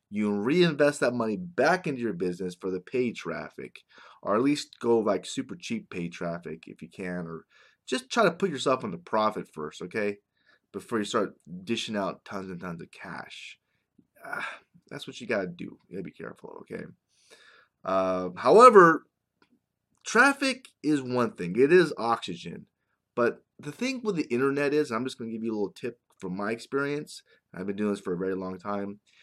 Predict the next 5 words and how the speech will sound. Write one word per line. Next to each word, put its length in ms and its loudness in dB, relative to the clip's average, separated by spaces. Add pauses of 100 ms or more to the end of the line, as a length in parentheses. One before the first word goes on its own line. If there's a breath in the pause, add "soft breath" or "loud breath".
(400 soft breath)
is 320 2
you 120 -2
have 380 -4
to 180 -6
learn 840 0